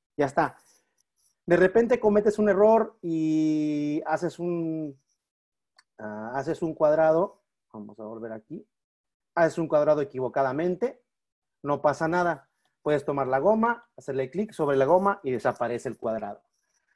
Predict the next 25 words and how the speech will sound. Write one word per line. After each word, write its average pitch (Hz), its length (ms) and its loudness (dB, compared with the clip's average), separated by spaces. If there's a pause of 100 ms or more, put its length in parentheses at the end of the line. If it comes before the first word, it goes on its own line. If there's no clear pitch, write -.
(220)
Ahora, 170 580 2 (460)
de 151 220 -2
repente, 175 720 0 (160)
¿qué 170 80 -2
tal 175 280 2
si, 143 540 -8
y 139 120 -4
me 143 60 -2
ha 151 80 -4
pasado, 214 500 2 (280)
que 131 400 0
estás 143 380 -2
muy 165 180 -2
animado, 202 800 2 (100)
empiezas 143 400 -2
a 156 100 -2
colocar 139 440 0
zonas 165 340 -2
donde 123 300 -8
quiera, 180 580 0 (300)
doquier, 185 500 2
aquí, 190 480 -6 (1400)
así, 185 640 -4 (120)
así, 190 580 -6
así, 170 480 -6